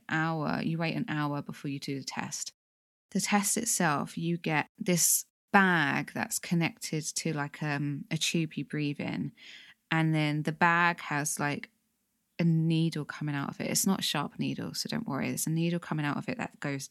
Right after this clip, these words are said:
down, it faces down towards the floor.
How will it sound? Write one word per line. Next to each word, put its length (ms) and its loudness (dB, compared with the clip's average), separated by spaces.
down, 580 0
it 140 -6
faces 340 -6
down 320 -4
towards 340 -8
the 60 -12
floor. 400 -4